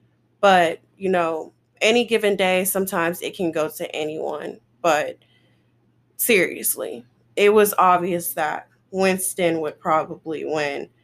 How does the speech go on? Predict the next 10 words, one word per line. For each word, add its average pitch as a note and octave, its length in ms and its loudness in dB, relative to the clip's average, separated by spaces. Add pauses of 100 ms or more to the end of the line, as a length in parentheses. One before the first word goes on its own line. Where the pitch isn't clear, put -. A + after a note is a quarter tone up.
(640)
Plus, F4 360 4
Co-, C#4+ 400 2
Coach D4+ 240 2
Sean C4+ 380 2
Payton, A#3+ 500 -4
he's B3 540 -6 (140)
known F#3 560 0
to F#3 300 -6
develop D#3+ 680 -4 (280)
quarterbacks. - 640 -4